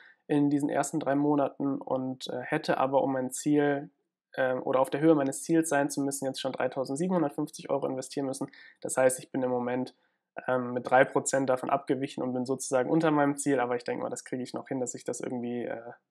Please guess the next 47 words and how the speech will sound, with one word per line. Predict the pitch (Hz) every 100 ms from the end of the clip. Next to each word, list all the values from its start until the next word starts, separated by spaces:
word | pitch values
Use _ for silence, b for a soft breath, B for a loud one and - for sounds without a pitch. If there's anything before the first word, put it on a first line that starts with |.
| _
dann | - 123
doch | 127 123
noch | 120
steigern | - 110 113 113 117
werde. | 67 - - _ B B B
Genau, | 143 131
so | 123 175
viel |
zu | 190 170
den | 156
E | 143
T | 143
Fs. | 156 208 - B B B
Wie | 135
gesagt, | 139 147 - 139
wenn | 143
ihr, | 143 143 139 139 143
ähm, | 139 135 135 139
Bock | 151
habt, | 165 156
das | 147 135
Ganze | 143 147
so |
ein | 143
bisschen | 139 135
nachzustellen, | 135 - 160 - 139
dann | 135 135
holt | 143
euch | 131 139
auf | 131
jeden | 143
Fall | 143 135
noch, | 135 -
äh, |
eure | - 139 - 131
eigenen | - 143 139 127
Informationen | 139 131 127 - 160 180 175
rein. | 147 147 147 -
Ich, | - - -
äh, | 143
finde | 135 151
aber | 139 139
grundsätzlich | 139 160 160 151 143 143
echt | 147 -
diese | 135
E-T-F-Strategie | 143 135 143 147 - 143 135 131
ziemlich | - 131